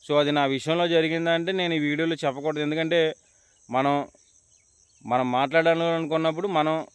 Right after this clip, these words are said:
మన దగ్గర, ఆ, మనం బయట ఉన్నని చెప్పు కూడా మాట్లాడొచ్చు.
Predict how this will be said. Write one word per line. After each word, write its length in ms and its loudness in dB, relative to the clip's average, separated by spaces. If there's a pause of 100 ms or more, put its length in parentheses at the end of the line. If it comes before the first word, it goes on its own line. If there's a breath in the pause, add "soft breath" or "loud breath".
(220)
మన 180 -2
దగ్గర, 460 2 (1000)
ఆ, 320 -4
మనం 280 -2
బయట 280 0
ఉన్నని 260 -2
చెప్పు 300 -4
కూడా 280 0
మాట్లాడొచ్చు. 640 -2